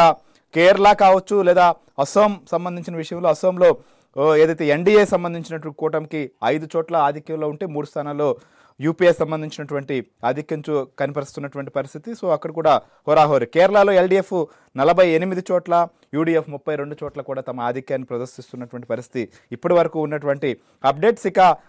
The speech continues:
బెంగాల్ విషయానికి వస్తే, ఆ, టీఎంసీ ఫిఫ్టీ, భారతీయ జనతా పార్టీ ఫార్టీ సిక్స్ వరకు కూడా, ఆ, ఆధిక్యం ఉన్నట్లుగా మనకు సమాచారం అందుతోంది. So చాలా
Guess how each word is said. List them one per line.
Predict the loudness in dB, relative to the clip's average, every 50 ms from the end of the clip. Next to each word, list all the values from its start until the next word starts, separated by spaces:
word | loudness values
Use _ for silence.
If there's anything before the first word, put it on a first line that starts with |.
| _ _ _ -2
బెంగాల్ | 2 2 4 6 6 6 6 6
విషయానికి | 6 2 0 0 -2 -2 -4 -8
వస్తే, | -8 -4 -2 -2 -2 -2 -4 _ _ _ _ _ _ 0
ఆ, | 2 4 4 4
టీఎంసీ | 2 0 0 2 2 2 2 0 -2 -4 -4 -6 -8 -12 -16 -18 -20 _ _
ఫిఫ్టీ, | -12 -12 -10 _ -6 -6 -6 -6 -8 _ _ _ _ _ 2
భారతీయ | 4 4 4 2 0
జనతా | -2 -2 -2 -4 -4
పార్టీ | -2 -4 -4 -4 -4 -8
ఫార్టీ | -6 0 0 0 0 0 -2 -4 -4 -4 -6 -10 _ _ _ _ _ _ _ -20 -20 -18 -10 -8
సిక్స్ | -8 -6 -4 -2 0 0 0 -2 _ 0
వరకు | 0 0 0 -4 -4
కూడా, | -4 0 2 2 2 2 2 -2 _ _ _ _ _ -4
ఆ, | 0 2 2 2 2
ఆధిక్యం | 2 0 0 -2 -6 -6 -6 -6 -6 -8 -10
ఉన్నట్లుగా | -8 -6 -6 -6 -6 -4 -2 -2 -2
మనకు | -2 -4 -6 -6 -4 -4 -6 -6 _ _ _
సమాచారం | -2 -2 0 0 0 0 0 0 -2
అందుతోంది. | -4 -6 -6 -6 -6 -6 -4 -4 -4 -4 -6 _ _ _ _ -6 -6
So | -2 0 0
చాలా | 2 2 2 0